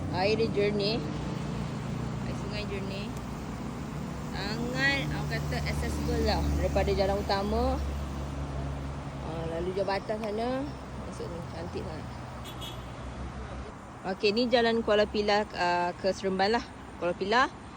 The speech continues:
Kuala Pilah ke Seremban. Ah, depan, ah, lepas jalan ni ada sungai.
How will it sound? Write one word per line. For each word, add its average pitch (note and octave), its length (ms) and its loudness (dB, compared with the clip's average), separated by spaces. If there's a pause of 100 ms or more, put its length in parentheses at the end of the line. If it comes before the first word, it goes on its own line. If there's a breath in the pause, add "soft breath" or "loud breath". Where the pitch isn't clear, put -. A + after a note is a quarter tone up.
(160)
Kuala F#3+ 80 4
Pilah G#3 320 2
ke A#3 80 -8
Seremban. G3 480 2 (560 loud breath)
Ah, E3 160 -2
depan, A#3 1040 4
ah, G3 160 6
lepas G3+ 400 -2
jalan A#3+ 320 4
ni D4 80 4
ada G#3 240 0
sungai. G3+ 400 -2